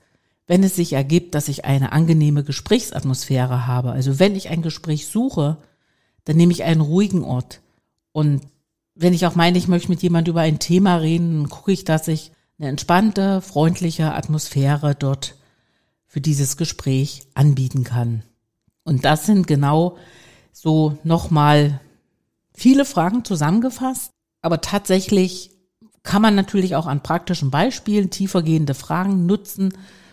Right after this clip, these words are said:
Auch gerade wenn du jetzt nicht nur Mama, Papa, Familienvater, Freund oder Freundin bist, sondern auch Führungskraft und ein Team zu führen hast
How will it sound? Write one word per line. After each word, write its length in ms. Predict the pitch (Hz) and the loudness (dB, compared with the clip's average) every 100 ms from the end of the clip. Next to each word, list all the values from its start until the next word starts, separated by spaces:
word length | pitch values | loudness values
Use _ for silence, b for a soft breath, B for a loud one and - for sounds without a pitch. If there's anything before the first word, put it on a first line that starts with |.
| B | B
Auch 200 | - 139 | -8 -6
gerade 320 | - 147 175 | 0 2 2
wenn 180 | 165 165 | 2 2
du 260 | 156 143 135 - _ _ _ _ - | 2 0 -2 -6 _ _ _ _ -8
jetzt 240 | 135 - | -6 -2
nicht 240 | 147 156 | -2 0
nur 380 | 156 151 143 127 | 2 2 2 0
Mama, 360 | 139 147 156 151 | 0 2 2 0
Papa, 400 | 151 160 156 143 | -2 -2 0 0
Familienvater, 960 | - 147 165 175 156 - 147 143 147 135 | 0 2 4 2 0 -2 -2 -2 -2 -4
Freund 440 | - 151 151 151 | -2 0 2 0
oder 140 | 139 | -4
Freundin 460 | 127 - 254 175 151 | -6 -4 -2 0 0
bist, 240 | 165 175 | -2 -4
sondern 300 | - 147 139 | -4 -2 -4
auch 220 | - 131 - | -4 -8 -6
Führungskraft 920 | 285 285 147 - - 160 - - - _ _ _ _ _ | -4 -2 -2 -4 -4 -4 -4 -12 -20 _ _ _ _ _
und 220 | 151 151 | -12 -6
ein 200 | 127 139 | -4 -2
Team 280 | - 254 285 | 0 0 0
zu 160 | 151 | -2
führen 400 | 139 160 156 170 | -2 -2 0 0
hast 420 | 180 208 - - | 0 -2 -6 -16